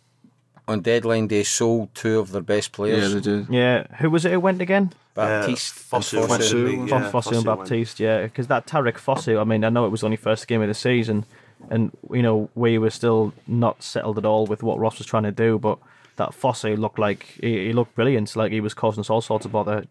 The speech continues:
Speaker 3: He, he could have
Speaker 1: Mm.
Speaker 3: had one or two more.
Speaker 1: And Baptiste was excellent at the Stadium of Light last
Speaker 2: Yeah.
Speaker 1: season.
Speaker 3: Mm-hmm.
Speaker 1: Um, I, in fact, I recall thinking, the,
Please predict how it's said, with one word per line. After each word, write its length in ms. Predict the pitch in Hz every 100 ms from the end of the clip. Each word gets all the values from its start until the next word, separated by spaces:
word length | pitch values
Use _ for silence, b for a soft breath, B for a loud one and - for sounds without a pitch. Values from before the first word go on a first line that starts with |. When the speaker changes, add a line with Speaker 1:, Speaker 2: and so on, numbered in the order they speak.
| -
Speaker 3:
He, 160 | 107
he 140 | 113 117
could 140 | 113
have 80 | 110
Speaker 1:
Mm. 100 | 107 101
Speaker 3:
had 60 | - _ _ _ b b b b
one 120 | - 110
or 60 |
two 200 | - 107
more. 220 | 107 110 123
Speaker 1:
And 140 | 117
Baptiste 600 | 117 120 - - 143 -
was 180 | 127 107 -
excellent 560 | 110 107 - 120 110 110
at 100 | -
the 60 |
Stadium 400 | - 107 101 101
of 80 | 98
Light 220 | 98 104 -
last 240 | 98 104
Speaker 2:
Yeah. 60 | 104
Speaker 1:
season. 400 | 123 113 107 - -
Speaker 3:
Mm-hmm. 460 | 104 101 98 -
Speaker 1:
Um, 460 | 101 104 101 92 85 -
I, 100 | 117 - 135
in 100 | 120
fact, 260 | 135 117
I 40 | 110
recall 320 | 107 123 110
thinking, 340 | - 110 107
the, 140 | 123